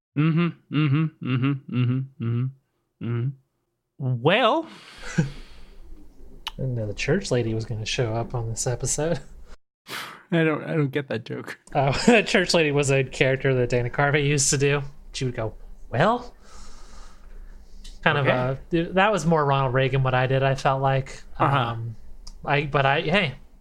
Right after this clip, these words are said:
Speaker 2: I'm no, I can't, I'm not an impersonator. I can't do the church lady.
Speaker 1: Hey, Diet Coke.
Speaker 2: Yeah.
Speaker 1: Um, I, I have been running into an issue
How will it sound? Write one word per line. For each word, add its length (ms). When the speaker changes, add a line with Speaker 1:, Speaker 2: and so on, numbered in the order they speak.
Speaker 2:
I'm 200
no, 120
I 160
can't, 220
I'm 100
not 220
an 100
impersonator. 560
I 80
can't 220
do 80
the 80
church 260
lady. 280
Speaker 1:
Hey, 180
Diet 320
Coke. 280
Speaker 2:
Yeah. 260
Speaker 1:
Um, 680
I, 840
I 180
have 160
been 260
running 320
into 720
an 140
issue 720